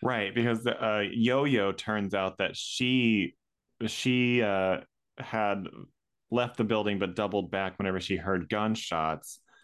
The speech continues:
and she saw, uh, the people leaving the scene of the crime.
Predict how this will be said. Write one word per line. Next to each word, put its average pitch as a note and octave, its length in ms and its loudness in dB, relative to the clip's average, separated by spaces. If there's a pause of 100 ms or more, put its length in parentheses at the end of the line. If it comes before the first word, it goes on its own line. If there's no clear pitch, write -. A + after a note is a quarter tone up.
(280)
and G2 180 -2
she G2+ 200 -2
saw, G2+ 680 0 (320)
uh, F#2 480 0
the G2 100 -2
people F2 760 -2 (580)
leaving F#2 720 -2 (760)
the G2+ 180 0
scene G#2 240 0
of G2 80 -2
the F#2+ 80 -4
crime. G#2+ 500 -4